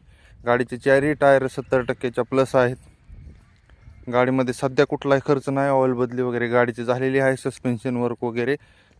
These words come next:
गाडीचं तुम्हाला करून दिलेलं आहे. तर नंबर स्क्रीनवर आहे, त्यांना कॉल करा. त्याच्यानंतर आहे Bolero Plus दोन हजार सतरा.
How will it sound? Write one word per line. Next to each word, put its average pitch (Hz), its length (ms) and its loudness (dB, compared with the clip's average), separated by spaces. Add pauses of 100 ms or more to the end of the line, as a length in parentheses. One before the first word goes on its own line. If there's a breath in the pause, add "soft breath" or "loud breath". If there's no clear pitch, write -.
गाडीचं 123 320 2
तुम्हाला 123 280 0 (100)
करून 127 280 2
दिलेलं 117 300 2
आहे. 110 160 2 (440 soft breath)
तर 120 100 2
नंबर 135 300 2
स्क्रीनवर 139 400 0
आहे, 135 120 4
त्यांना 135 260 -2
कॉल 131 220 2
करा. 98 240 -4 (480 soft breath)
त्याच्यानंतर 143 460 0
आहे 151 200 2
Bolero 143 380 0 (100)
Plus 143 160 2
दोन 127 220 -4
हजार 123 240 0
सतरा. 139 400 2